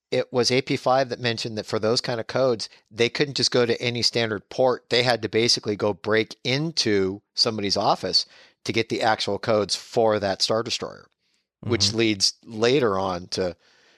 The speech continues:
Speaker 1: you know, another partial setup for List if you wanna look at it that way.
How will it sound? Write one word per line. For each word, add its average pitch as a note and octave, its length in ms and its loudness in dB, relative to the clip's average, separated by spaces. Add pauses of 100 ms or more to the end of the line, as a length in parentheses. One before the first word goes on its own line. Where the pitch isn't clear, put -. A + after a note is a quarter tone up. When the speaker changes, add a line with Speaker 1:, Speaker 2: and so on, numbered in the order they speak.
(140)
Speaker 1:
you A#2+ 80 -2
know, A#2+ 80 2
another C3+ 420 2
partial C#3+ 480 0
setup G#2+ 440 2
for G#2+ 180 -4
List C#3+ 260 0
if G2 100 -2
you G2 100 -4
wanna - 140 -6
look G2 120 -8
at F#2+ 80 -8
it - 80 -10
that - 220 -4
way. D3 200 -12